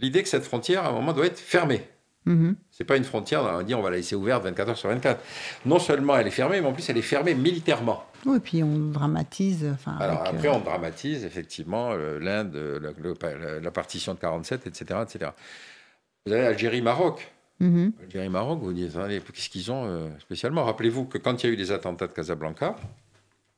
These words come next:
Speaker 1: donc ces attentats ont été faits par des Algériens, des islamistes algériens, et donc le, les Marocains ont fermé le, la frontière.
Speaker 2: Frontière.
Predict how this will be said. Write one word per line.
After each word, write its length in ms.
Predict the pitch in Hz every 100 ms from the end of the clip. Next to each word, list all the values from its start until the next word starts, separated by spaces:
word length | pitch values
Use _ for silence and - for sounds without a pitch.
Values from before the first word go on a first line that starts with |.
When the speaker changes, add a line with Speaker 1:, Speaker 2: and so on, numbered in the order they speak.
| _ - - - - - - - _ -
Speaker 1:
donc 140 | 104
ces 200 | - 113
attentats 380 | 113 107 107 110
ont 60 | 101
été 300 | 90 85 87
faits 180 | 90
par 140 | - 80
des 140 | 82
Algériens, 640 | 95 87 92 85 92 85 71
des 200 | 82 90
islamistes 420 | - 85 85 -
algériens, 540 | 73 82 98 175 208 -
et 80 | 90
donc 340 | 107 98 - 64 73
le, 440 | 82 82 73 67 60 50 55 64 69 52 _ _ _ 98 90 85 65 55 50 50 50 50 _ _ _ _
les 60 | 104
Marocains 420 | 98 87 90 98
ont 80 | 78
fermé 460 | - 92 85 90 85
le, 160 | - - - - - -
la 80 | -
frontière. 340 | - 80 170
Speaker 2:
Frontière. 280 | 151 175 185